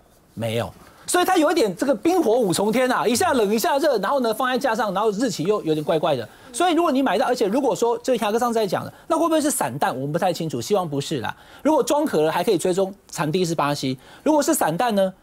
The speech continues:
如果你去干妈店，我们台湾很多干妈店，它一，一整箱的蛋在那边，你也难以分辨的时候，那就很麻烦。我没有办法解决所有问题，但我可以给所有观众朋友一个建议，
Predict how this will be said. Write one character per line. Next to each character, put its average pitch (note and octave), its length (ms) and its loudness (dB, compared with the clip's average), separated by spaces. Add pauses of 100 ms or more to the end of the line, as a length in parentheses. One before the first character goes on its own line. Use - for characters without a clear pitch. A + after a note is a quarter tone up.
(100)
如 C4 140 2
果 C#4 80 4
你 G3+ 100 0
去 C#4+ 140 0
干 A#3+ 120 0
妈 A#3+ 140 0
店， E3 140 0
我 D3+ 60 -4
们 E3+ 60 -4
台 G#3+ 120 0
湾 A#3+ 60 2
很 G#3 100 -2
多 G#3 100 0
干 G#3+ 100 0
妈 G#3+ 80 0
店， G#3+ 140 0
它 G#3 100 -2
一， C#4 120 2
一 C#4 200 0
整 E3+ 200 0
箱 A#3 120 0
的 G3+ 60 0
蛋 G3+ 160 0
在 G#3 60 0
那 F#3+ 100 2
边， F#3 180 -2
你 G#3 60 -2
也 A3 120 2
难 E3 140 -2
以 D3 80 -4
分 E3+ 220 -2
辨 F3+ 140 0
的 C#3 80 -4
时 C3+ 100 -6
候， C#3+ 180 2 (240)
那 G3+ 80 0
就 G#3 160 2
很 D#3+ 80 -2
麻 A#2+ 220 -2
烦。 A2+ 220 -6
我 D#3+ 100 2
没 A3 80 2
有 C4+ 80 4
办 C4 180 -2
法 C#3 140 -2
解 C3+ 140 -4
决 D3 100 2
所 E3+ 140 -2
有 D#3 60 2
问 F3+ 120 -2
题， C3+ 80 -6
但 G3+ 160 0
我 D3 60 -2
可 F3+ 80 -2
以 D#3 40 0
给 D3 140 -2
所 C#3+ 160 0
有 C#3+ 60 0
观 E3 120 -2
众 D#3+ 60 -6
朋 D3+ 80 -4
友 B2+ 60 -4
一 B2 40 -8
个 B2 60 -6
建 A#2+ 220 -4
议， A2+ 160 -6